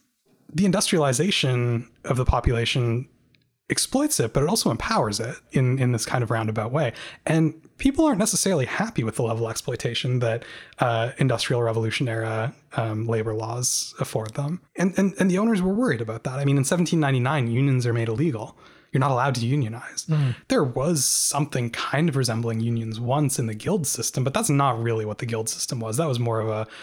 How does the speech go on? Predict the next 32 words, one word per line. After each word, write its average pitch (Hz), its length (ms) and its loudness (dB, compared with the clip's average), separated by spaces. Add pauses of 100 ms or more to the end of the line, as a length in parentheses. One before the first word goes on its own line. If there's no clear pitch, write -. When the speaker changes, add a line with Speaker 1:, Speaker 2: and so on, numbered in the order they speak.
(420)
Speaker 1:
gatekeeping 123 680 -4
endeavor 110 400 -2
to 127 100 -2
make 110 160 -2
sure - 180 -2
that 110 80 -2
your 110 120 -2
skills 127 440 -2
m-, 117 200 -2
remain 113 360 0
marketable, 110 540 -4
right? 135 320 -2 (640)
It's - 200 -2
not 147 300 2
the 143 80 0
same, 127 760 0
uh, 117 420 -2 (220)
y-, 175 100 -8 (240)
you 143 120 2
know, 113 220 -2 (180)
uh, 123 180 0
support - 400 0
from 117 140 -2
other 110 180 0
unskilled 107 560 -4
workers. - 720 -6
Speaker 2:
Mm-hmm. 127 360 2 (200)
Speaker 1:
You 151 140 2
do 190 160 2
have 185 160 2
this 135 120 2
brief - 460 -2